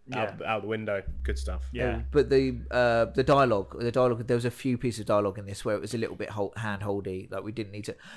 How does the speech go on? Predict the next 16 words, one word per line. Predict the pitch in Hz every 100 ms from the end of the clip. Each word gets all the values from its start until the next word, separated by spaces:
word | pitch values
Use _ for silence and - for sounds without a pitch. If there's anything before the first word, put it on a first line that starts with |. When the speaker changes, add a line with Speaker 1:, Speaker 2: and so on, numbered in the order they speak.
| -
Speaker 3:
The | 113
bit | 147 135
where | 135 123
she's, | - 123 117 -
um, | 113 113 110 107 107 107 110 -
this | 117
was | 113
Zoe | 113 113 113 110
point, | 104 98
the | 107
bit | 117 117
where | 113
she's | - 110
got | - -
the | 110
f-, | -